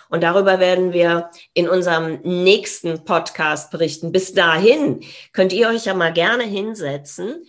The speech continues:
Wird jetzt vielleicht auch einige so super Selbstbewusste geben, die sagen, „Ablehnen, wer, wer, wer lehnt mich denn schon ab?“ Also für die gilt diese Hausaufgabe nicht. Aber alle anderen, wenn ihr mögt, dann setzt euch mal hin und überlegt euch mal, wo fühle ich mich denn abgelehnt und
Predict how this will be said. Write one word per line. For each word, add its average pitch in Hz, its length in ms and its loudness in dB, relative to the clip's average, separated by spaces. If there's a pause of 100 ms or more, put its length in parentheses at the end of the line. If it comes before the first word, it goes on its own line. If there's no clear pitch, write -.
(260)
Wird 131 200 -12
jetzt - 220 -12
vielleicht 143 320 -8
auch 139 140 -8
einige 156 560 -4 (180)
so 170 180 -2
super 196 560 2
Selbstbewusste 160 840 -2
geben, 160 320 -2
die 147 100 -6
sagen, 135 240 -6 (160)
„Ablehnen, - 420 -16
wer, 87 140 -12
wer, 95 80 -16 (100)
wer 92 140 -16
lehnt 117 300 -12
mich 127 180 -10
denn 101 200 -14
schon 120 260 -10
ab?“ 170 260 -2
Also 147 220 -4
für 214 120 -6
die 233 160 -8
gilt 233 220 -6
diese 202 240 -4
Hausaufgabe 143 680 -6
nicht. 147 440 -6 (420)
Aber 160 580 0
alle 165 300 0
anderen, 220 640 -4 (1000)
wenn 165 140 0
ihr 165 240 -2 (140)
mögt, - 580 -8
dann 170 140 -6
setzt 180 320 -8
euch 208 160 -10
mal 208 160 -6
hin 214 160 -8
und 208 140 -8
überlegt 208 400 -6
euch 208 160 -8
mal, 151 180 -6
wo 156 80 -8
fühle 226 260 -8
ich 226 120 -10
mich 202 180 -10
denn 165 220 -10
abgelehnt 220 680 -8
und - 180 -12